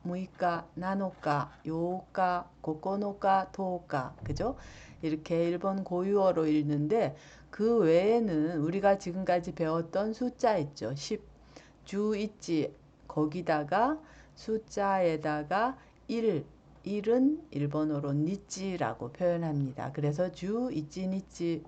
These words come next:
주 니니치 하고 니치를 붙여주면 되죠, 숫자에. 그런데 여러분들 주의할 게 있죠. 십사 일 같으면 주 요카,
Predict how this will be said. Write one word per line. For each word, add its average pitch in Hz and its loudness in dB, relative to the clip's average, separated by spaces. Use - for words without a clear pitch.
주 208 -4
니니치 160 -2
하고 196 -2
니치를 160 -2
붙여주면 160 -2
되죠, 147 0
숫자에. 165 -4
그런데 240 8
여러분들 196 6
주의할 220 6
게 190 4
있죠. 226 2
십사 254 4
일 247 6
같으면 208 0
주 233 -2
요카, 143 -2